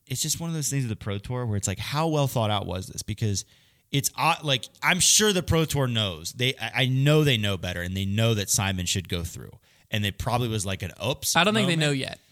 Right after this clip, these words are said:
Speaker 1: Well, they better figure it out
Speaker 2: I think
Speaker 1: because
Speaker 2: they're, well, I think that, I
Speaker 1: my
Speaker 2: think a week from now they'll know. I think
Speaker 1: And
Speaker 2: right now they're like, "Bunch of freaking idiots."
Speaker 1: I mean,
Speaker 2: Like,
Speaker 1: this,
Speaker 2: do they not read the
Speaker 1: when you
Speaker 2: rules?
Speaker 1: do pool
Speaker 2: If it was
Speaker 1: play,
Speaker 2: thi-,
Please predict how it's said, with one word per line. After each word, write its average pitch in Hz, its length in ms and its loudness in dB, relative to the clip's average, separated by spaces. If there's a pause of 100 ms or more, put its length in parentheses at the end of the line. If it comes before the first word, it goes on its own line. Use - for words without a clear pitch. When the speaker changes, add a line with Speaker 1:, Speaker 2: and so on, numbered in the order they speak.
(440)
Speaker 1:
Well, 135 80 2
they 156 100 6
better 180 240 6
figure 139 280 2
it 110 40 0
out 87 80 0
Speaker 2:
I 165 80 6
think 208 160 4
Speaker 1:
because 147 140 4
Speaker 2:
they're, 190 80 0
well, 196 100 2
I 196 80 4
think 226 220 -2
that, 196 220 0 (120)
I 165 80 4
Speaker 1:
my - 0 -
Speaker 2:
think 202 220 2
a 175 40 4
week 175 220 2
from 165 160 -2
now 139 140 2
they'll 127 120 -4
know. 123 180 -6
I 127 80 -4
think 165 180 0
Speaker 1:
And 160 80 4
Speaker 2:
right 151 120 4
now 147 300 4
they're 135 140 0
like, 131 240 -2 (280)
"Bunch 185 240 -2
of 185 80 -4
freaking 160 320 0
idiots." 214 320 2
Speaker 1:
I 139 40 4
mean, 143 160 4
Speaker 2:
Like, 156 60 6
Speaker 1:
this, 156 80 2
Speaker 2:
do 180 120 4
they 180 80 2
not 185 260 2
read 185 220 0
the 170 60 0
Speaker 1:
when 147 160 4
you 165 140 6
Speaker 2:
rules? 277 100 0
Speaker 1:
do 190 220 0
pool 151 240 -4
Speaker 2:
If 180 100 2
it - 20 2
was 196 140 4
Speaker 1:
play, 185 300 2
Speaker 2:
thi-, 147 60 -16